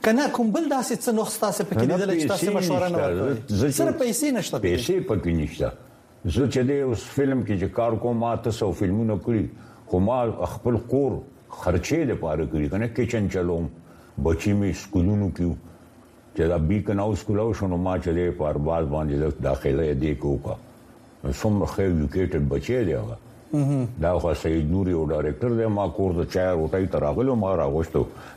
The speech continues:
Speaker 2: دی وکتو، یار دی زه هیرو خلم. ما به یې دلته څه نه ورځي.
Speaker 1: ښه.
Speaker 2: او دی که نه مور لوی کړی دی، مونږ خو به اکثر بار وو، کله به کوم ځای.
Speaker 1: <laughs>
Speaker 2: نو مونځ او دس کوي او ښه بچی دی.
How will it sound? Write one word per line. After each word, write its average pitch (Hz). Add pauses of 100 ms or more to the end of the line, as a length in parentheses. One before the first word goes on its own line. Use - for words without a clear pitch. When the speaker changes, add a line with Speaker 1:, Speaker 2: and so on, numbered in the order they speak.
Speaker 2:
دی 92
وکتو، 107
یار 92
دی 95
زه 87
هیرو 90
خلم. 82
ما 104
به 110
یې 139
دلته 127
څه 101
نه 104
ورځي. 82 (420)
Speaker 1:
ښه. 196 (420)
Speaker 2:
او -
دی 73
که 82
نه 95
مور 98
لوی 76
کړی 71
دی، 98
مونږ 90
خو 87
به 76
اکثر 90
بار 76
وو، 95
کله 82
به 71
کوم 95
ځای. 202 (360)
Speaker 1:
<laughs> -
Speaker 2:
نو 69
مونځ 76
او 73
دس 67
کوي 85
او 69
ښه -
بچی 65
دی. 55